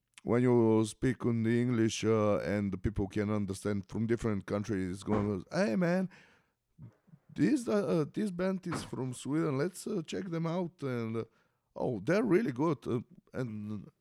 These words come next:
that's, uh, that's really nice, uh, that you are, uh, also give publicity of the small bands.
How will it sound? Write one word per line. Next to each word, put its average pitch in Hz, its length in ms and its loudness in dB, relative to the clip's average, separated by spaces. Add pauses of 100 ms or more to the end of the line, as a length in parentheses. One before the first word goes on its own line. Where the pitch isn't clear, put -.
(120)
that's, 139 340 -2
uh, 139 220 2
that's 127 280 0
really 143 300 0
nice, 113 380 0
uh, 110 120 0
that 101 260 -2
you 104 180 2
are, 95 200 -2
uh, - 20 -6 (540)
also 107 1000 2 (360)
give 110 260 -2
publicity 110 540 -2
of 95 240 -2
the 98 80 -4
small 98 260 -2
bands. 92 520 -4